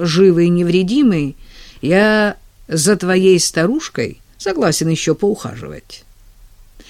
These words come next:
На мостике возникла суматоха, вскинулись бинокли. «Британский торгаш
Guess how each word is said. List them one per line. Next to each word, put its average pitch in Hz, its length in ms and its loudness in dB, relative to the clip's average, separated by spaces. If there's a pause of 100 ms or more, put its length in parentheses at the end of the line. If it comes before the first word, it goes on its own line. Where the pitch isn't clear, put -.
(200)
На 196 140 2
мостике 247 440 0
возникла 180 440 -4
суматоха, 143 720 -8 (280)
вскинулись 190 560 -2
бинокли. 151 640 -6 (800)
«Британский 220 840 0
торгаш 196 840 -2